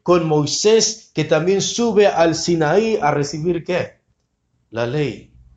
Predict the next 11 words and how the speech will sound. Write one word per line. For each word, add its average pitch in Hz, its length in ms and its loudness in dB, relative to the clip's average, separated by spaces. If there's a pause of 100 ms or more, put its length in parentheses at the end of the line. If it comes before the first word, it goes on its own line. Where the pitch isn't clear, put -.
(340)
Pero 147 140 0
en 165 100 0
este 226 340 2
caso, 220 400 2
Jesús 208 400 0
no 208 200 2
va 240 380 2
a 180 140 0
recibir 185 640 2
más 196 420 0
ley, 151 560 0